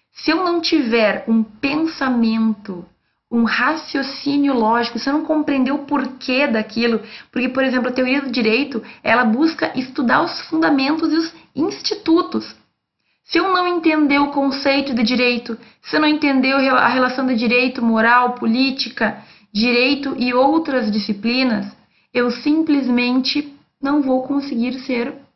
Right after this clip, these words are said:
uma boa entendedora, um bom, uma boa jurista. O que que a gente tem que ter?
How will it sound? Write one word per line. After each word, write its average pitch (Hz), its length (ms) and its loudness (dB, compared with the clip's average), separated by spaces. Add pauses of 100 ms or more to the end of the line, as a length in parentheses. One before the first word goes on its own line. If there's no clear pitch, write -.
uma 269 200 0
boa 240 400 0
entendedora, 262 640 0
um 214 80 6
bom, 226 200 2
uma 233 140 0
boa 233 220 2
jurista. 277 460 -2 (500)
O 240 80 -6
que - 120 -10
que 349 60 0
a 320 60 4
gente 302 200 0
tem 294 140 2
que 294 80 -2
ter? 269 500 0